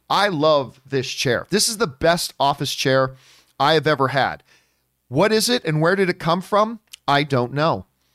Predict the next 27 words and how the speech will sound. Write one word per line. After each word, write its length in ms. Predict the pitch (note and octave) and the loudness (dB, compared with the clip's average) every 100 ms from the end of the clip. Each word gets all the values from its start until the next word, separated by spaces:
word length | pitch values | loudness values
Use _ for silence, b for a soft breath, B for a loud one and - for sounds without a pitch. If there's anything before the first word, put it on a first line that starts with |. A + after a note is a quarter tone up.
| _ _ _ _ _ | _ _ _ _ _
I, 200 | D3+ D#3+ | 0 2
I, 100 | E3 | 2
I 180 | F3 E3 | 2 2
literally 540 | D#3+ D#3+ F3 F#3+ G3 G3 | 4 4 4 2 0 -2
just 220 | E3+ - | -4 -2
got 200 | D#3+ D3 | 0 0
fact 260 | D#3 D#3 | 0 -2
checker 220 | - D#3 D#3 | -2 -4 -2
Jonathan 460 | C#3+ C3+ D3 C#3+ | 0 0 -2 -4
and 140 | C3 A#2 | -4 -2
Ray 160 | A#2 | 0
one 220 | C#3 D3 | 0 -2
day, 300 | D#3 D#3 F3 G3 _ _ _ - | 0 -2 -2 -6 _ _ _ -4
and 80 | |
I 60 | D#3+ | -2
said, 240 | - C#3 | -2 -2
"Guys, 540 | C3 C3+ F3 G#3 - - _ _ _ | 2 2 2 -2 -6 -12 _ _ _
my 160 | C3 D3+ | -2 -2
chair 260 | D#3 D#3 D3+ | 0 0 0
is 120 | - | 0
killing 260 | F3+ D#3 | -2 -2
me. 240 | B2+ A2+ G#2+ _ _ _ _ _ _ | -4 -6 -10 _ _ _ _ _ _
Go 160 | D3+ D#3 | 0 2
pick 300 | - D3+ - | 0 -4 -2
me 100 | C#3 | -4
a 60 | |
chair." 440 | B2 D3+ B2+ F2+ | -2 0 0 0